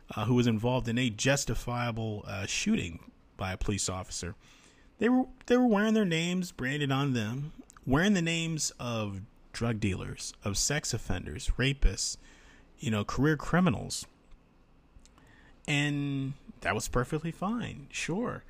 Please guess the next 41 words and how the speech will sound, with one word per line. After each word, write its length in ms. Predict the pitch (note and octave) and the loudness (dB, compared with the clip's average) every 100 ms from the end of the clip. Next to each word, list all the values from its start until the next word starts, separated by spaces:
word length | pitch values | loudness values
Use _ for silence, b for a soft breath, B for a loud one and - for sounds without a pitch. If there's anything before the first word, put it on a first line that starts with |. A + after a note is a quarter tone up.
| B B B - | B B B -8
You 100 | A2 | -4
know, 120 | A2+ | 0
hey, 480 | B2+ F#3+ B2+ G2 - | 0 0 -2 -6 -10
they 160 | A#2 B2+ | -4 -2
have 180 | D3+ D#3 | 0 0
a 60 | |
right 400 | C3 E3 E3+ - - - | 0 0 -4 -6 -10 -6
to, 420 | A#2 A2+ A2+ G#2+ | -2 0 0 -2
uh, 360 | G2+ G2 F#2 F#2 - _ b b - | -6 -8 -10 -12 -18 _ b b -8
express 520 | A#2 - - D#3+ - | -6 -4 -4 -4 -4
themselves. 880 | B2+ G#2+ - G#2 F#2+ F2 E2+ F#2+ - | -2 -2 -2 -4 -6 -8 -8 -8 -6
You 80 | |
know, 160 | G2+ A#2+ | -4 -4
it's 160 | A2+ - | -4 -2
all 320 | D3 E3+ D3+ | 2 2 2
under, 480 | C#3 F3 C3+ G#2+ G#2 B B B - | 0 2 2 0 -4 B B B -6
uh, 100 | A2 | -2
the 120 | G#2+ | -2
First 340 | - D#3+ - | 2 0 0
Amendment, 400 | C3+ D3 - - - - - B B B B | -2 -2 -4 -8 -10 -20 -20 B B B B
you 100 | - | -6
know, 240 | G2+ A2 C3+ | -2 -2 0
and 100 | B2 | -2
that's 200 | B2+ D3 | 0 0
what 80 | |
a 20 | B2+ | 2
lot 180 | C#3 | 0
of 60 | C#3 | 0
people 260 | - G2 A2 | -2 0 0
kept 200 | G#2+ - | 0 0
saying. 240 | D#3+ D#3 | 0 0
It's 180 | A2 - | -2 0
their 80 | D#3+ | -2
First 300 | - E3 D#3 | -2 -4 -4
Amendment 340 | D#3 E3 C#3 | -4 -4 -6
right. 260 | - A#3 - | -6 -4 -2
Well, 200 | D#3+ F3+ | -2 -2
at 80 | |
the 80 | E3+ | 0
same 320 | - A#3+ B3+ | 2 4 4
time, 420 | - F3+ F3 E3+ | 4 2 0 -2